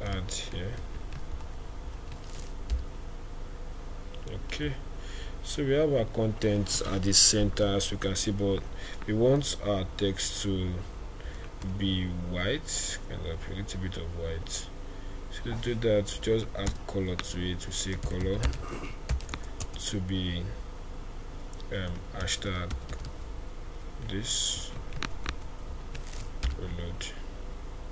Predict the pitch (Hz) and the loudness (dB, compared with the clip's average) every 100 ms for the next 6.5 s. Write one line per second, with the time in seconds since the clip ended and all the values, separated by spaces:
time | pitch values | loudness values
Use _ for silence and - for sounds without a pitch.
0 | - - - - - - - - 127 127 | -8 -8 -8 -8 -8 -6 -6 -6 -4 0
1 | 135 147 127 104 95 87 - - 90 87 | 2 2 0 0 2 0 0 -2 -2 -2
2 | - - 98 98 - 110 104 95 92 92 | -4 -6 -4 -4 -2 0 2 2 0 0
3 | 90 - - - 95 90 87 - 101 98 | -2 -4 -6 -4 -2 -2 0 0 0 -2
4 | 95 - - - - - - - 110 107 | -4 -6 -6 -6 -6 -6 -6 0 2 2
5 | 101 98 - - - - - 101 98 90 | 2 4 4 6 4 0 -2 0 2 2
6 | 87 87 90 87 - | 0 0 0 -2 -2